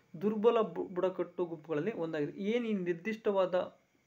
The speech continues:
ದುರ್ಬಲ ಬುಡಕಟ್ಟು ಗುಂಪುಗಳು ಅಂತಂದ್ರೆ ಪರ್ಟಿಕ್ಯುಲರ್ ವರ್ನರಬಲ್ ಟ್ರೈಬಲ್ ಗ್ರೂಪ್ಸ್ ಅಂತ. ನೆಕ್ಸ್ಟು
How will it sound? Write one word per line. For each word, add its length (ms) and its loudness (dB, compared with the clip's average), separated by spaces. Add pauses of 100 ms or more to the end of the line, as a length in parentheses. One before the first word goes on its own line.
(1160)
ದುರ್ಬಲ 320 4
ಬುಡಕಟ್ಟು 520 2
ಗುಂಪುಗಳು 360 -2
ಅಂತಂದ್ರೆ 520 -2 (400)
ಪರ್ಟಿಕ್ಯುಲರ್ 760 4
ವರ್ನರಬಲ್ 920 2
ಟ್ರೈಬಲ್ 540 2 (100)
ಗ್ರೂಪ್ಸ್ 320 -2
ಅಂತ. 180 -6
ನೆಕ್ಸ್ಟು 1200 -8